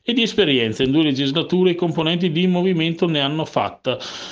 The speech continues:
rivoluzionando il panorama amministrativo. "In fin dei conti siamo la lista che ha portato le civiche a governare la città", come ricorda Francesca De Biasi, che prosegue: "Il nostro gruppo si è da sempre riconosciuto in alcuni principi, quali la voglia di impegnarsi senza ambizioni personali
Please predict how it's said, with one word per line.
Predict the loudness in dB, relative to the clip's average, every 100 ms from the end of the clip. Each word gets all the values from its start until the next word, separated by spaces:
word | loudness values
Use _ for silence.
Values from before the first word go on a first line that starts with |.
| -4
rivoluzionando | 2 4 4 4 2 0 0 0 -2
il | -2 -2
panorama | 0 2 2 2
amministrativo. | 2 2 2 0 -4 -2 -4 -2 -2
"In | -2
fin | 0 0
dei | 0 2
conti | 2 2 0 -4
siamo | -2 0 2
la | 2
lista | 0 0 -2
che | -2
ha | -2
portato | -2 0 0
le | 0 0
civiche | -2 -2 0 0
a |
governare | 2 0 0 0 0
la | -2
città", | -4 -2 -2 0
come | 0 0
ricorda | 0 0 0 0 -2
Francesca | -2 -2 -4 -2 -2
De | 0
Biasi, | -2 -2 -4 -4
che | -4
prosegue: | -2 -4 -2 -4 -4 -6 -6 -12 -18 -18 -8
"Il | -2
nostro | 0 0 0 0
gruppo | 2 0 -4
si | -4 -2
è |
da | -2
sempre | 0 -2 2
riconosciuto | 0 0 -2 0 0 0
in |
alcuni | 0 0 0 0
principi, | -2 -4 -4 -4 -4 -4
quali | 0 0
la | 0
voglia | 0 0 0
di | 0
impegnarsi | -2 -2 -2 -2 -4 -6
senza | -4 -2 -2 -2
ambizioni | -2 -4 -2 -2
personali | -2 -4 -4 -6 -6 -10 -12